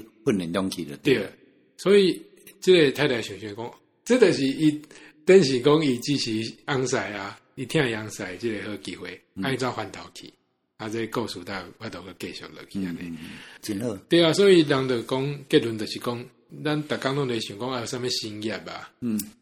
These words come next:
Speaker 2: 神，神机
Speaker 1: 新，
Speaker 2: 嘛。
Speaker 1: 新业。
Speaker 2: 哦，神机。
Speaker 1: 嗯。
Speaker 2: 就是新业。
Speaker 1: 哎，对。
Speaker 2: 就是讲生意啊，这个物件你袂使踮遐等，你要家己去创造。<laughs> 你边仔人无物件食。
Speaker 1: 伫生活中发现啦。
Speaker 2: 对，你就去用物件食，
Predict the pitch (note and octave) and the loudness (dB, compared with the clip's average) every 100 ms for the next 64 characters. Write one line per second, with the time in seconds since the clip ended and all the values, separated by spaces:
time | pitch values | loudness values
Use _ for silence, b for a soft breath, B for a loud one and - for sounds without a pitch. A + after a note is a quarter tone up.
0 | - A#2 C3 C3 - B2+ C#3 D3+ C#3 C3+ | -6 -6 -8 -6 -4 -4 -2 0 0 2
1 | A#2 A#2+ A#2+ - - A#2 A2 A#2+ - - | 2 4 2 0 0 2 6 8 6 2
2 | - A2 - B2+ C3+ C#3 C3+ - - G2 | -10 -6 -2 -2 -2 -2 -4 -6 -10 -8
3 | E2+ B2 A2+ A2 - B2 A2+ A2+ - - | -6 -6 -4 -4 -4 -4 -4 -4 -6 -8
4 | G#2 G2 E2 - F2 - _ _ _ _ | -2 -2 -2 -6 -8 -10 _ _ _ _
5 | - C3 D3+ G3+ - D#3 D#3+ D3 E3 C#3+ | -2 -2 0 0 0 0 2 2 0 -2
6 | G#2 G#2+ A2 C#3+ A#2+ G#2+ A#2+ G#2 G2+ - | -4 -6 -2 0 0 0 -2 -4 -10 -8
7 | G#2 E2 G2 C#3 C3+ G#2 - G#2+ A2 - | -8 -8 -6 -4 -2 -6 -10 -10 -10 -12
8 | - D#2+ - - - - - - - - | -14 -12 -10 -8 -6 -2 -2 -2 -4 -4
9 | - - - - - - - - - G3 | -8 -8 -18 -18 -8 -4 -4 -6 2 4
10 | G#3 A3 G#3 D3 C#3+ C#3+ D3+ C#3+ C#3 C#3 | 10 10 10 8 6 6 4 4 4 2
11 | C3+ C#3+ B2+ - C#3+ B2+ A#2+ D3 D3 D#3 | 6 8 8 10 10 10 10 6 6 6
12 | C#3 A2 G#2 F2 - F3 E3+ G#3+ F#3+ D3 | 6 2 2 -2 8 10 12 10 10 8
13 | F3 F3 B2+ A#2+ A#2+ C3 | 8 6 6 2 0 2